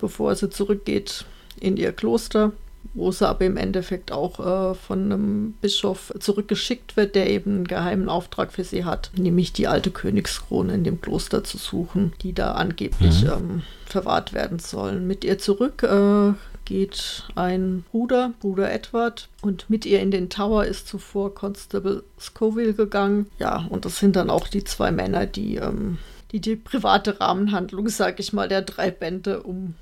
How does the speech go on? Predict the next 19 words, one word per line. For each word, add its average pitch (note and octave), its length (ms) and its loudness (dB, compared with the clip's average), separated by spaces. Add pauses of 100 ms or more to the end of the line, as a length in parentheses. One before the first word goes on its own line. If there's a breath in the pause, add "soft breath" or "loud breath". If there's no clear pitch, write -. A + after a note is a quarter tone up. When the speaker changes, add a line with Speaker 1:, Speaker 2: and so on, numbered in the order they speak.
(100)
Speaker 1:
die G#3 60 2
Gunst - 540 2 (340)
der F3+ 120 6
Dame D3+ 520 2
bilden. F#3+ 420 10 (640 loud breath)
Im F#3+ 160 0
Band F3+ 320 -2
zwei, G3+ 480 2
äh, F#3+ 420 0
kommt F#3+ 280 -8
dann F#3 100 -2
noch F#3+ 160 -4
eine G3+ 100 2
Prophezeiung G3+ 800 0
einer F#3 240 -2
Nonne, A3 500 0
ähm, G#3+ 320 -4 (100)
dazu. G#3 760 4 (160)
Und F#3 800 6